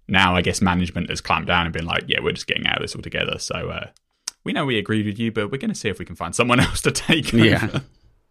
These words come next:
Speaker 2: Yeah, like you said, the Goldman has scaled back. Basically, when Apple Card launched, I think they wanted to use it as a big push into consumer finance after really just being, like, investment banking and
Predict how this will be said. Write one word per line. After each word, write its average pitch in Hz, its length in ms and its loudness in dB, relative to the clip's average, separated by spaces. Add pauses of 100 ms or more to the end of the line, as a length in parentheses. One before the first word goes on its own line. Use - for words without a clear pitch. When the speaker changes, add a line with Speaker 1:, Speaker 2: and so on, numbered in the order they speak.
(960)
Speaker 2:
Yeah, 127 180 6
like 165 180 4
you 143 80 0
said, 123 260 2
the 104 180 0 (300)
Goldman 151 300 2
has 131 160 0
scaled 117 400 4
back. 101 340 2 (200)
Basically, 151 420 4
when 123 140 2
Apple 120 260 2
Card 113 260 2
launched, 95 340 2
I 104 80 4
think 117 220 0
they 107 140 4
wanted 104 340 2
to 120 80 0
use 101 340 2
it 107 140 4
as 98 480 0 (380)
a 117 100 6
big 113 320 4
push - 380 4
into 113 340 0
consumer 113 400 2
finance 117 420 4
after 98 280 2
really 101 260 4
just - 220 -4
being, 101 120 2
like, 82 200 -2
investment 98 500 0
banking 104 400 2
and 95 160 -4